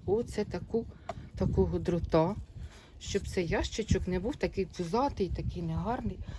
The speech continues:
а щоб він був однаковий на всі боки. І так само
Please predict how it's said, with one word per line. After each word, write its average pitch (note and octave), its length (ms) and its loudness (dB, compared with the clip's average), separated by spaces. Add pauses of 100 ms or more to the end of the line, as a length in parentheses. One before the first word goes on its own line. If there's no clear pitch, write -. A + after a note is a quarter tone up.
(160)
а - 60 6
щоб - 220 6
він C4+ 200 0
був A#3+ 240 -2
однаковий A#3 920 0 (380)
на F3+ 180 0
всі G#3+ 580 -4
боки. D#3+ 680 -6 (600)
І C4+ 200 -2 (100)
так F#3 180 -4
само A3 380 -2